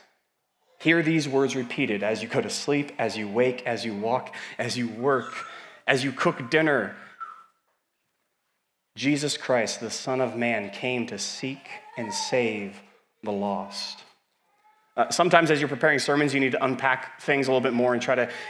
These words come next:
get it into digestible pieces for people. Not this week.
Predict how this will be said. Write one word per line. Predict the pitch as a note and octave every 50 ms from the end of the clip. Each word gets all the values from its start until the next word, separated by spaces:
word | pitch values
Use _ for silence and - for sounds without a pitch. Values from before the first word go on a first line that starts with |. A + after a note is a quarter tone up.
| - C#3
get | C3+ C#3
it | C3+ C3+
into | C3 B2 C3+ B2+
digestible | A#2+ A#2+ C3+ B2 A#2+ A#2 - C#3 C3 - - C#3+ C3 C3+ C3 B2+
pieces | - - - D3 C#3 - - C#3+ C#3+ C3+
for | - - C#3
people. | - D3+ D3+ C#3+ E3 D#3+ D#3 - - - - _ _ _ _ _ _ _ _ _ _ _ _ _ _ _ _ _ _ _ _ _ _ _ _ _ _ _ _ _ _ _ _ _ _ _ _ _ _ _ _ _ _ _ _
Not | - G#2 A#2+ A#2+ B2 B2
this | B2+ A#2 A#2 - -
week. | G2+ F#2+ F2+ - - - -